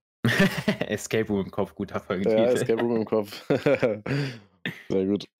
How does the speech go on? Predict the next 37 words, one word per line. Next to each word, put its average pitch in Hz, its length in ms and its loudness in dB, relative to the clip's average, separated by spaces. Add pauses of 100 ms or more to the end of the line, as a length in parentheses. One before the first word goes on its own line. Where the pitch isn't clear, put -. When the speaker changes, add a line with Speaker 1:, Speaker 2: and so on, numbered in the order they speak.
(480)
Speaker 1:
Warte, - 260 -10
schreib - 260 -6
ich - 140 -8
mir - 100 -12
auf. - 200 -10 (300)
Was - 80 -8
schreibst 117 180 2
du 101 40 2
Speaker 2:
Oh, - 20 2
Speaker 1:
dir 82 140 0
auf? 87 180 -6
Speaker 2:
ja, 107 160 2
ich 101 100 -2
schreibe 98 240 0
auch 104 100 0
grad 104 140 0
nebenbei. 104 320 2
Speaker 1:
Okay. 92 320 -2 (920)
Speaker 2:
Ähm, 107 600 2 (160)
Speaker 1:
Ähm, 85 240 -8
ja. - 280 -2 (340)
Okay. 95 340 0
Na, 101 160 2
Talkende. 120 580 4 (280)
<laughs> - 120 -6 (880)
Speaker 2:
Ja, 160 120 6
und 131 100 2
sonst 147 220 2
so, 151 140 2
wir 135 100 4
haben 156 100 2
uns 170 340 -4
gesehen 123 400 0
am 117 140 2
Montag, 143 720 0
also 101 240 -2
gut, 107 240 -4